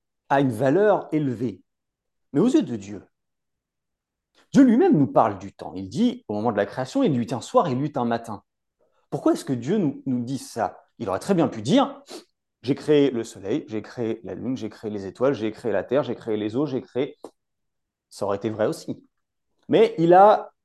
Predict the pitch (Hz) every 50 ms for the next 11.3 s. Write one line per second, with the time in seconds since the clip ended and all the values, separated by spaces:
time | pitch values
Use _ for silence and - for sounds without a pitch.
0 | _ _ _ _ - 170 175 175 160 175 - 180 180 156 - 277 - - - 120
1 | 110 139 156 - _ _ - 131 127 135 131 - - 147 135 123 120 113 98 107
2 | 131 135 131 117 117 - - - _ - 117 120 123 131 127 123 117 - - -
3 | 151 143 143 123 110 120 120 110 107 95 - - 87 90 - 175 - - - 131
4 | 127 - _ _ _ _ _ _ _ _ _ - - - - - 180 156 233 285
5 | 302 233 - - - - - 208 202 202 - 151 143 147 156 165 160 131 147 139
6 | 151 165 156 127 123 131 127 113 120 156 170 131 - - - _ - 107 117 123
7 | 110 107 113 - - 110 101 - - - - _ _ _ _ _ _ _ _ _
8 | _ - 110 110 127 123 143 156 139 143 190 214 214 - - - - 127 - -
9 | - 165 160 - - 143 151 170 180 180 170 143 113 120 120 - 143 127 120 107
10 | - 117 107 - 123 - - 131 117 104 - _ _ _ _ _ - 123 127 123
11 | - - - 139 127 -